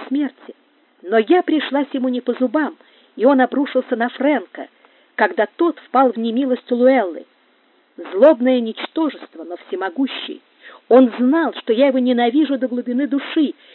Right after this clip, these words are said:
и все-таки имел наглость позвонить. «Дороти, я очень огорчен.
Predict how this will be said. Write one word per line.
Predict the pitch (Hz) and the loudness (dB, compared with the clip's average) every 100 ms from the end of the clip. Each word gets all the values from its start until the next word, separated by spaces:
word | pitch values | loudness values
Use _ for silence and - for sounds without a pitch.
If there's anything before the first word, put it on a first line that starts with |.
| - - | -12 -4
и | 233 | -4
все-таки | - - 370 - 214 - 131 _ _ | -4 0 2 2 -6 -10 -14 _ _
имел | 226 233 302 294 | -4 0 2 0
наглость | 220 269 302 262 254 | 0 0 0 -2 -2
позвонить. | - 220 214 208 170 - - _ _ _ _ _ _ _ _ _ _ _ _ | -6 -6 -6 -8 -12 -18 -20 _ _ _ _ _ _ _ _ _ _ _ _
«Дороти, | 180 175 247 381 - - - _ _ _ _ _ _ _ _ - | -6 2 4 4 0 -10 -16 _ _ _ _ _ _ _ _ -12
я | 185 196 | -2 -2
очень | 196 226 | -2 0
огорчен. | 214 214 220 - 339 | 0 0 -2 -2 -2